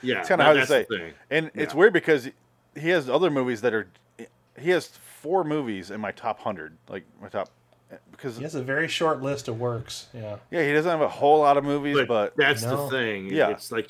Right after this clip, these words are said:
Speaker 1: Ku-, he's like Kubrick. It's like,
Speaker 2: Yeah.
Speaker 1: it's the quality, not the quantity.
Speaker 2: And I agree, but,
Speaker 3: Mm-hmm.
Speaker 2: but also, uh, the directors above him, the quality is not, maybe not nearly as good, but they did way more movies, so, and I appreciate those.
Speaker 1: Right, yeah, yeah,
Speaker 2: So,
Speaker 1: that's fine.
Speaker 2: uh, it's kinda
Speaker 1: Yeah.
Speaker 2: like a,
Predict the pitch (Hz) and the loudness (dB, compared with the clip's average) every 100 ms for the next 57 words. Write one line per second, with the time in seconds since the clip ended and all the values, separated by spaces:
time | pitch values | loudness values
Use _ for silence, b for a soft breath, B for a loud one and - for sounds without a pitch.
0 | - 139 120 123 - - 127 95 95 87 | -4 -4 -2 -6 -8 -4 -4 -2 -6 -6
1 | 92 - - - B B - 110 - 104 | -12 -6 -8 -8 B B -2 -2 -6 -10
2 | - 139 143 131 110 107 110 - - 113 | 0 2 4 2 0 -4 -6 -10 -8 -6
3 | 101 87 82 - 156 165 165 143 117 113 | -4 -6 -8 -2 2 2 4 4 4 0
4 | 120 123 139 135 151 143 156 135 127 117 | -2 0 4 6 6 4 2 2 2 -4
5 | _ _ _ _ _ _ 78 127 117 139 | _ _ _ _ _ _ -16 -10 0 2
6 | 139 139 120 120 117 120 107 107 110 107 | 2 0 -2 2 2 0 -8 -10 -10 -8
7 | - 110 117 120 117 117 110 107 104 - | 0 4 4 2 0 -2 -2 -4 -8 -16
8 | - 110 123 123 131 135 113 107 120 139 | -14 -6 -4 -4 -4 -2 -2 -2 -4 -2
9 | 135 147 143 113 95 117 113 95 104 101 | -2 -2 -2 -2 -4 -6 -6 -4 -4 -6
10 | 92 98 104 117 120 - 110 92 87 87 | -6 -6 -6 -6 -8 -10 -8 -6 -6 -6
11 | 87 85 82 - - 95 101 90 82 - | -10 -12 -14 -16 -12 -10 -10 -10 -14 -18
12 | _ _ _ _ _ _ _ 131 147 170 | _ _ _ _ _ _ _ -6 2 4
13 | 120 131 120 110 98 101 - - 127 143 | 4 0 0 0 0 -2 -8 -12 -10 -10
14 | - 190 165 143 127 95 | -4 -2 0 0 0 -2